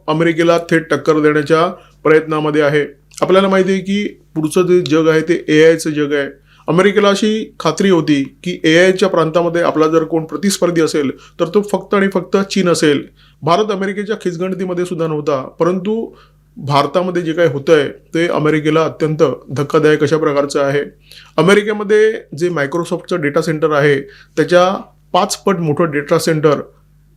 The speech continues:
अंबानी गुजरातच्या जामनगरमध्ये निर्माण करतायत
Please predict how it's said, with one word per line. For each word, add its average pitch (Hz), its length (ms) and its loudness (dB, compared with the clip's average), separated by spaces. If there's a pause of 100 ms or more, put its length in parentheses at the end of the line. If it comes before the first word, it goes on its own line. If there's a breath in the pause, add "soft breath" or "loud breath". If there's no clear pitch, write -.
(180)
अंबानी 185 680 0 (300)
गुजरातच्या 165 460 2
जामनगरमध्ये 156 840 2
निर्माण 151 320 -2
करतायत 139 400 0